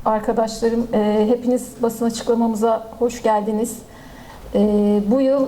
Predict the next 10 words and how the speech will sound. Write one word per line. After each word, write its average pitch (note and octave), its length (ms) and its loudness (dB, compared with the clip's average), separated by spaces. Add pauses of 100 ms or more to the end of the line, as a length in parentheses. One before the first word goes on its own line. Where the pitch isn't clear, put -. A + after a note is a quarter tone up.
maalesef, B3 560 2 (240)
e, G#3 460 2 (420)
yıkıcı C4 380 2
depremin B3 420 2
etkisi A#3 440 -2
altında A#3 720 0
bir G#3 440 -6
sekiz G#3+ 360 -2
Mart G#3 280 0
geçiriyoruz. A3+ 600 0